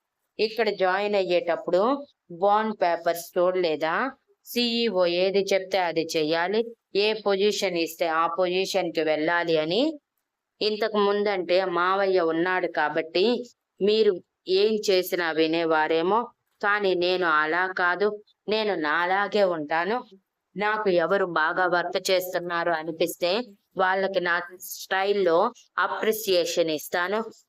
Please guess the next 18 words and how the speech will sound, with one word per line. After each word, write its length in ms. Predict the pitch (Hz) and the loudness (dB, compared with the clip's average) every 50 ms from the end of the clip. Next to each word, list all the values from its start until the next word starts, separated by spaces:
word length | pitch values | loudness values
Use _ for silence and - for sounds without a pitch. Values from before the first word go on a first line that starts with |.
| _ | _
ఒకవేళ 500 | - 196 202 202 208 208 202 208 202 202 185 180 | 0 0 0 2 2 2 2 2 2 0 -2 -2
మోసం 400 | 175 180 185 190 190 202 196 185 180 | 0 0 0 0 0 -2 -4 -2 -2
చేస్తే 340 | - 170 160 156 - - 170 156 151 | -2 -2 -2 -2 -2 -2 0 2 2
అదే 280 | 151 160 165 185 196 202 | 0 0 2 2 2 2
స్టైల్‌లో 480 | 202 - - 175 165 165 165 156 165 160 | 0 0 0 0 0 0 2 0 0 0
బుద్ధి 340 | 156 160 165 165 170 190 190 | 0 0 -2 0 0 0 0
కూడా 300 | 196 202 190 185 190 185 180 | 2 2 0 2 0 -2 -2
చెప్తాను. 580 | - - - - _ - 214 156 170 190 220 233 226 - _ _ _ _ _ _ _ | -4 -4 -6 -6 _ -4 -2 -2 -2 -2 -2 -4 -4 -8 _ _ _ _ _ _ _
ఇప్పుడు 320 | 208 220 220 226 233 214 196 | 0 0 0 2 0 0 0
కొత్త 300 | 196 202 185 185 - 220 | 0 -2 -4 0 0 -2
సీఈఓ 540 | 202 202 - 208 190 180 180 175 175 170 175 165 | -2 0 0 0 0 2 2 2 4 2 2 2
నేనే 360 | 160 165 170 180 185 180 175 175 | 2 0 0 0 0 -2 -4 -2
కాబట్టి 520 | 175 165 151 151 165 165 156 - 190 190 220 254 247 254 - _ _ _ - | 0 -2 0 0 -2 -4 -2 0 2 2 2 2 0 -4 -12 _ _ _ -2
నేను 280 | 190 208 214 214 214 202 208 | 0 2 2 2 2 0 2
చెప్పినట్టు 600 | 208 214 208 208 214 214 208 208 202 202 190 180 | 2 0 0 2 0 -2 -2 -2 -2 0 0 2
మీరు 300 | 180 170 160 165 165 156 | 2 2 2 2 2 2
వినాలి. 480 | 165 160 165 170 175 180 190 214 240 247 247 247 240 - _ _ _ _ _ _ _ _ _ _ _ _ _ _ _ _ _ _ _ _ _ _ _ _ _ _ _ _ _ - | 2 0 0 0 0 0 2 2 2 2 0 -4 -6 -12 _ _ _ _ _ _ _ _ _ _ _ _ _ _ _ _ _ _ _ _ _ _ _ _ _ _ _ _ _ -4
మీ 140 | 196 208 220 | 0 0 2